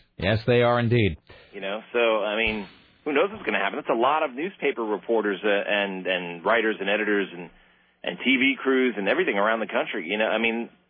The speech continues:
Speaker 2: it's, it's bad all over. You know, we think we're immune in the news industry sometimes because as long as there's news to talk about, we've got a job. But, uh, you know, we're not immune.
Speaker 1: Right.
Speaker 2: Yep.
Speaker 1: Um, well, have you, I was reading, I think it was in the trades the other day in, uh, Chicago, a, uh,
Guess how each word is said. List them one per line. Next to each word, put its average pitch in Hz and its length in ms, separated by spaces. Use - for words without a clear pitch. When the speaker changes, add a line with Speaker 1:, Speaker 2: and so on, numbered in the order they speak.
Speaker 2:
it's, 87 440
it's 135 320
bad 151 240
all 165 180
over. 170 180
You 110 120
know, 127 140
we 151 180
think 185 180
we're 151 160
immune 135 340
in 160 100
the 151 60
news 156 220
industry 170 380
sometimes 175 440
because 139 280
as 107 140
long 139 240
as 139 100
there's 139 260
news 139 340
to 120 80
talk 147 180
about, 123 280
we've 110 160
got 120 140
a 107 60
job. 123 380
But, 113 140
uh, 123 80
you 117 180
know, 127 140
we're 135 80
not 135 180
immune. 85 280
Speaker 1:
Right. 80 300
Speaker 2:
Yep. 92 160
Speaker 1:
Um, 104 420
well, 123 160
have 120 140
you, 120 160
I 107 140
was 98 140
reading, 107 400
I - 120
think 117 160
it 113 40
was 117 80
in 113 80
the 107 60
trades 117 320
the 113 100
other 101 120
day 113 180
in, 101 160
uh, 90 300
Chicago, 101 520
a, 78 220
uh, 76 160